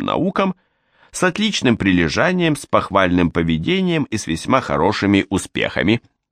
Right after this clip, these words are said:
Ныне же, по прошению его, от пансиона с сим уволен. Будто во след Лермонтову полетел обзор, подготовленный третьим отделением за тысяча восемьсот тридцатый год,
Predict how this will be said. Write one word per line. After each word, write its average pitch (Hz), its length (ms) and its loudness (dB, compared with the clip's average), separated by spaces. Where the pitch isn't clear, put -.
Ныне 208 460 4
же, 180 220 0
по - 260 0
прошению 101 720 2
его, 85 300 2
от - 160 -4
пансиона 139 720 2
с - 160 -8
сим 151 460 -4
уволен. 87 640 2
Будто 98 420 2
во 87 140 4
след 85 380 0
Лермонтову 147 680 2
полетел 104 640 2
обзор, 101 560 2
подготовленный 90 800 2
третьим 87 400 0
отделением 87 600 2
за 82 140 0
тысяча 90 360 -2
восемьсот 82 520 0
тридцатый 78 600 -2
год, 85 340 -2